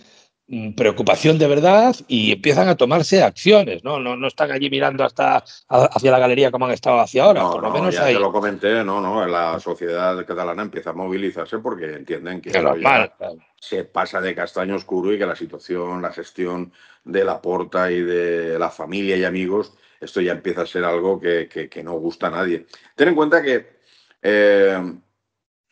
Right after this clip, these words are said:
Speaker 2: la, la reacción de los últimos días, de los últimos tiempos, también tiene que ver mucho con el, eh,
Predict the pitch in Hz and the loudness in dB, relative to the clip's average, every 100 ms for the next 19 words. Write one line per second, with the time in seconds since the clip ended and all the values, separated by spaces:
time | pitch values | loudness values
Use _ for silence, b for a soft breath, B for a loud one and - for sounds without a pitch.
0 | - 104 104 107 101 98 98 95 - 95 | -8 -2 2 4 6 4 4 2 0 -2
1 | 95 92 82 - 143 156 127 104 95 104 | -2 -2 -6 0 2 4 2 -4 -4 -4
2 | 113 104 92 117 110 98 90 85 101 110 | -4 -4 -2 0 0 0 -4 -8 -6 -4
3 | 101 - 101 107 110 - 90 107 113 120 | -4 -6 -6 -6 -6 -6 -4 -4 -2 -4
4 | 110 107 107 107 107 95 117 117 b b | -2 0 0 -2 -4 -4 -4 -4 b b
5 | b - 98 98 92 90 90 90 87 85 | b 0 0 2 -2 -4 -4 -4 -4 -6
6 | 82 78 73 | -8 -10 -16